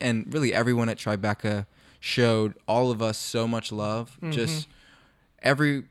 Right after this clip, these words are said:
Speaker 1: all of, all of my actors, all of, all of my team and everything, they've just been great. And, um,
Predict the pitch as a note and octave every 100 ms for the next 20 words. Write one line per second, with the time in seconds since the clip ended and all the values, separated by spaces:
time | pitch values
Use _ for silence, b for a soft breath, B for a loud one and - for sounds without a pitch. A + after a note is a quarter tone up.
0 | _ A#2+ C3+ C3+ F2+ B2+ B2 A2+ A2 A2
1 | A#2 A#2 A2 A2 - G#2+ A2 G#2+ G2+ G#2+
2 | G#2 G#2 G2+ A2+ G#2 G2+ G2 G2+ - G2+
3 | G2+ G2+ - G2 G2+ G2 F#2 - - G2+
4 | G2 G2 G2 F#2+ F#2+ F#2+